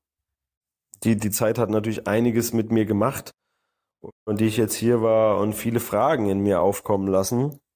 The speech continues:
das, ja, kann und will ich auch nicht abstreiten oder verschweigen. Da kamen so Dinge auf wie, was ist eigentlich mein Ziel?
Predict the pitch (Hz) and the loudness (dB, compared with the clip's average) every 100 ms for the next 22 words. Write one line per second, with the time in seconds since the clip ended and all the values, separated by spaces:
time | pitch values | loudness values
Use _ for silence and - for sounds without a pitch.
0 | _ _ _ _ 92 92 - - - _ | _ _ _ _ -4 -2 -2 -4 -8 _
1 | _ _ _ _ _ _ _ _ 87 95 | _ _ _ _ _ _ _ _ 0 0
2 | 92 - _ _ _ _ _ _ _ - | 0 -6 _ _ _ _ _ _ _ -6
3 | 95 104 101 95 98 - 104 107 - - | -2 0 0 0 0 0 0 0 -4 -12
4 | _ _ 82 92 - - 101 92 90 87 | _ _ -4 -4 -4 -2 0 0 0 -2
5 | - 98 - 90 110 104 87 - - - | -2 -6 -2 0 2 0 -4 -6 -16 -16
6 | - - - - - - - - - - | -16 -16 -16 -16 -16 -18 -18 -6 -4 -2
7 | - - - - 95 - 104 110 107 107 | -4 -8 -8 -6 -6 -2 -2 0 0 0
8 | 113 104 113 120 120 113 113 113 104 110 | 2 2 2 0 -2 0 2 2 2 -2
9 | 117 110 107 120 117 113 113 107 - 143 | -2 -2 0 0 -2 0 0 0 -2 -2
10 | 151 95 82 | 0 -2 -4